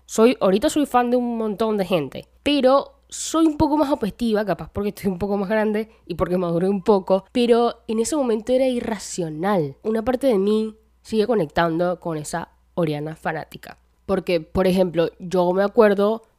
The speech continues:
que en su momento, no sé si era con Fifth Harmony o con cualquier cantante, banda que me gustara el momento, yo lo que hacía era, tipo, ir a YouTube,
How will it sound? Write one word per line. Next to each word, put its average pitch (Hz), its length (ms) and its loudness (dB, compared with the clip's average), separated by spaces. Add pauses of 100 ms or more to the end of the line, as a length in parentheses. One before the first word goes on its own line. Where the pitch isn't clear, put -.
(100)
que 175 240 0
en 180 120 -4
su 170 120 -6
momento, 165 560 0
no 160 80 -12
sé 170 180 -2
si 165 160 -2
era 160 180 0
con 156 180 -10
Fifth 156 240 -6
Harmony 160 400 -2
o 143 40 -8
con 147 160 -8
cualquier 151 340 -6 (200)
cantante, 165 840 -2
banda 165 420 -4
que 185 80 -6
me 165 80 -4
gustara 156 260 -4
el 170 60 -2
momento, 190 560 -4
yo 190 140 0
lo 208 80 0
que 233 80 -2
hacía 202 400 2
era, 151 320 -4 (320)
tipo, 165 300 -4
ir 185 160 0
a 190 40 2
YouTube, 220 560 0